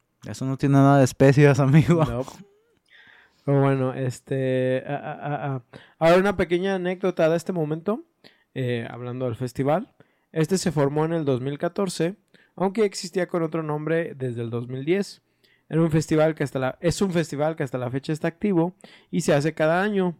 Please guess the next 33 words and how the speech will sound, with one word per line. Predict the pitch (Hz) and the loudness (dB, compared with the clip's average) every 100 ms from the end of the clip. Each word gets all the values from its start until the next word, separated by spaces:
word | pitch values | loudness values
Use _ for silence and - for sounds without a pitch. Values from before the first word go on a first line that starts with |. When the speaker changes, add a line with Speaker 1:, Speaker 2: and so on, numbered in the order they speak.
| _ _ | _ _
Speaker 2:
con | - 175 | 0 0
una | 190 196 | 2 0
duración | 165 135 123 156 170 | 2 0 0 -2 0
de | 151 127 | -2 -2
hasta | - 131 | -6 -10
seis | - 131 127 | -6 -4 -2
días. | 151 151 131 - | -2 -2 -6 -4
Speaker 1:
Órale. | 107 123 90 - _ - | 0 0 -2 -8 _ -2
Speaker 2:
En | 160 | 0
los | 156 | 2
Speaker 1:
Oh. | |
Speaker 2:
cuales | 185 185 214 220 - | 4 4 4 0 -6
se | - 160 | -6 -6
presentan | 156 143 165 190 180 | -4 -4 -2 -2 -2
juegos | 190 190 | -2 -2
independientes | 196 156 143 139 135 143 156 160 | -4 -6 -6 -8 -6 -6 -4 -4
de | 139 | -2
todo | 151 | -2
el | 156 | -2
mundo | 160 156 156 170 | -4 -2 -2 -2
e | 175 | -6
incluso | 175 170 156 170 | -4 -4 -4 -4
ya | 156 147 | -4 -6
más | 151 156 | -4 -8
recientemente | 151 165 156 165 156 131 | -6 -8 -8 -10 -8 -8
se | 139 | -8
han | 143 | -8
incorporado | 147 147 - 139 135 135 143 | -4 -6 -4 -4 -2 -2 -4
categorías | 135 - 135 131 131 | -8 -8 -6 -4 -4
de | 127 | -6
juegos | 143 156 | -2 -2
de | 180 | -2
mesa | 196 170 165 | -6 -4 -6